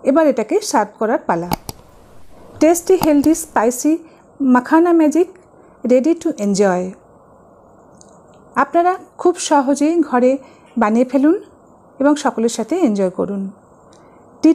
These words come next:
time কিংবা evening snacks হিসাবে এটাকে বানিয়ে সকলের সাথে enjoy করে কেমন লাগলো comment বক্সে লিখে অবশ্যই জানাবেন। এই মাখানা বা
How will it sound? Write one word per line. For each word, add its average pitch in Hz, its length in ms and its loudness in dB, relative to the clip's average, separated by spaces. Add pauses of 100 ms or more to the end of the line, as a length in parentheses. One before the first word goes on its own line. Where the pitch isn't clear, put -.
time 349 160 2 (100)
কিংবা 330 220 4 (160)
evening 277 260 6 (120)
snacks 247 300 -6
হিসাবে 262 260 -2 (100)
এটাকে 254 200 0 (120)
বানিয়ে 226 280 2 (1000)
সকলের 294 440 -2
সাথে 302 220 -4 (160)
enjoy 269 320 2
করে 269 120 2 (120)
কেমন 262 300 4
লাগলো 277 200 2 (120)
comment 233 300 2
বক্সে 220 260 -4
লিখে 294 160 0 (100)
অবশ্যই 233 380 -2
জানাবেন। 185 360 -6 (640)
এই 302 160 6
মাখানা 320 340 2 (100)
বা 294 80 4